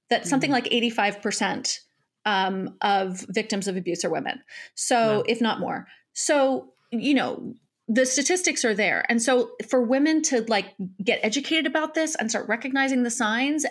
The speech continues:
Speaker 1: and putting a stop to this, he-, here's the thing. It, it puts, it forces men to actually reckon with themselves and do their own work, which, by the way, we want for them.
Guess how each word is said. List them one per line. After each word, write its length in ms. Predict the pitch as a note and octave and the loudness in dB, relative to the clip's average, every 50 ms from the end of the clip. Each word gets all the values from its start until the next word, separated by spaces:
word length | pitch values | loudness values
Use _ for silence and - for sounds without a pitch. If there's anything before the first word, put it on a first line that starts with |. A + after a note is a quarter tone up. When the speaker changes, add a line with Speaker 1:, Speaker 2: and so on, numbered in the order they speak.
| - | -2
Speaker 1:
and 300 | A3+ A3+ G#3+ G#3 G3+ G3 F#3+ - - - _ _ _ _ | 0 0 0 0 -2 -4 -6 -12 -18 -20 _ _ _ _
putting 220 | - - D#4 D#4+ C#4 | -2 0 2 2 2
a 40 | C4+ | 0
stop 340 | - - - G#3+ G#3+ A#3 E4+ | 0 0 0 0 0 0 -2
to 120 | - D4+ | -4 -2
this, 260 | D4 E4+ F4 F4 - - - - - - - - _ - A#3 A3+ - _ _ _ _ _ _ | 0 0 0 -2 -4 -10 -12 -14 -14 -14 -16 -16 _ -10 -10 -10 -10 _ _ _ _ _ _
he-, 240 | - B3+ - - - - | -14 -10 -10 -8 -8 -8
here's 240 | D4+ - G#4+ A#4 A4+ | -2 0 0 0 0
the 80 | G#4+ D#4+ | -2 -4
thing. 320 | - F4+ G4 G#4+ F4+ - - | -4 -4 -4 -4 -4 -4 -2
It, 280 | - E4 - - - - - - _ _ _ _ _ _ _ _ _ - | -2 -2 -2 -4 -10 -20 -20 -20 _ _ _ _ _ _ _ _ _ -2
it 240 | E4 E4 E4 - - _ _ _ _ _ - _ _ _ _ _ _ _ _ _ _ - | -2 -2 -2 -4 -12 _ _ _ _ _ -20 _ _ _ _ _ _ _ _ _ _ -14
puts, 600 | - - - - - G#4 A4 A4+ A4 - - - | -12 -12 -8 -2 0 0 0 0 -2 -4 -4 -2
it 160 | - E4 E4 E4+ | -2 -4 -4 -4
forces 720 | - - - - D#4 D#4 F4 F4+ F4 - - F#4 F4+ - | -8 -12 -6 -2 0 0 2 2 0 0 0 0 0 2
men 360 | D4+ C#4+ C#4 C#4 C#4+ C#4 C#4+ | 2 2 2 2 2 0 0
to 260 | C4+ C4 C#4 - - | -2 -2 -2 -2 -2
actually 400 | C4 B3+ B3+ - - - C#4 C4+ | -2 -2 -2 -2 -4 -2 0 -2
reckon 480 | B3+ A3+ G#3+ B3 C#4 D4+ D4+ D#4+ C#4+ C4 | -2 0 0 -2 -2 -2 0 0 2 2
with 140 | B3 B3 B3 | 2 2 0
themselves 480 | B3 A#3 A3+ A#3 - C#4 C#4 C4 A#3+ | -2 -2 0 0 0 0 0 0 0
and 220 | A#3+ - A3+ A3+ G#3 | 0 0 -2 0 0
do 120 | B3 B3+ | 0 2
their 180 | B3 B3 - - | 2 0 0 0
own 220 | A3+ A3+ A3 G#3+ | -2 -2 -2 -2
work, 380 | G#3+ C4+ E4+ F4 A#3+ - - - | -2 0 0 0 -2 -2 -4 -6
which, 240 | C4+ - - - - | -6 -6 -6 -8 -8
by 160 | D4 F4+ G4 | -8 -4 -4
the 80 | G4 F4+ | -2 -2
way, 100 | F4 D#4+ | -2 -2
we 140 | D4 D4+ D4 | 0 -2 -2
want 480 | C4 A#3 A#3+ C#4+ C#4+ E4+ G4 G4 - | -2 -4 -6 -8 -6 -4 -4 -4 -6
for 400 | - - - - D4 C4+ C4 B3+ | -12 -18 -10 -6 -4 -2 -2 -2
them. 560 | A3+ G#3+ A#3+ G#3+ G3+ F#3+ F3 D#3+ - - - | -2 -2 -4 -2 -2 -4 -4 -6 -8 -10 -14